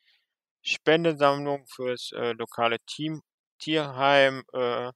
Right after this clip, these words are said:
noch mal verdoppelt haben. Insofern man sieht, e-, es passiert immer mehr, deswegen einfach mein Aufruf, mein Appell. Schaut einfach, was bei euch in der Gegend ist, beziehungsweise in der Regel wisst ihr es vermutlich.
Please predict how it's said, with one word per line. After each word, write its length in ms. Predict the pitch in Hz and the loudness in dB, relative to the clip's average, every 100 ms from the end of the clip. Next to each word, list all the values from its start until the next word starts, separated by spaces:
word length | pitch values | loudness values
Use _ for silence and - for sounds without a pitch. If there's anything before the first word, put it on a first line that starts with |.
| _ _ _ _ _ _ | _ _ _ _ _ _
noch 140 | - 135 | -4 2
mal 180 | 139 | 2
verdoppelt 580 | 127 131 151 - 165 - | 2 0 0 0 -4 0
haben. 560 | 147 143 143 143 139 131 | 6 8 8 4 -8 _
Insofern 500 | 135 135 135 - 139 | -12 -8 -8 -2 0
man 160 | 135 127 | 2 -2
sieht, 380 | 135 139 - - _ _ _ | -2 -4 -4 -14 _ _ _
e-, 100 | 113 - | -10 -8
es 160 | - 131 | -8 -4
passiert 560 | 156 143 - 160 156 - | -4 -4 0 2 2 0
immer 280 | 143 135 127 | -4 0 0
mehr, 340 | 123 123 123 | 2 4 4
deswegen 400 | 123 - 120 120 | 2 -4 -8 -8
einfach 300 | - 117 131 117 | -8 -6 -6 -8
mein 260 | 117 117 110 | -2 -2 0
Aufruf, 400 | 123 - - - | -4 -6 -14 -10
mein 240 | 113 110 | -6 -4
Appell. 560 | 110 - 120 117 120 120 _ _ _ _ _ _ _ _ _ _ - | -6 -8 -4 -2 -2 -6 _ _ _ _ _ _ _ _ _ _ -8
Schaut 460 | - 151 160 160 - | 2 6 6 4 -2
einfach, 400 | 139 131 135 123 | -4 -2 -2 -2
was 220 | 123 - | -6 -4
bei 140 | - | 0
euch 180 | 123 117 | 0 0
in 60 | 113 | -6
der 100 | 113 | -4
Gegend 320 | 123 143 120 | -2 -2 -4
ist, 180 | 123 - | -8 -10
beziehungsweise 680 | 123 135 135 - 120 120 120 | -10 -8 -8 -4 0 0 0
in 100 | 117 | -4
der 100 | 117 | -2
Regel 360 | 117 - 113 107 _ _ _ - | -2 -2 -4 -6 _ _ _ -10
wisst 260 | 139 170 - | -8 -6 -2
ihr 140 | 165 | -2
es 80 | - | -2
vermutlich. 960 | - 147 147 151 - 147 147 147 - | -6 -6 -8 -10 -8 -4 -2 -2 -6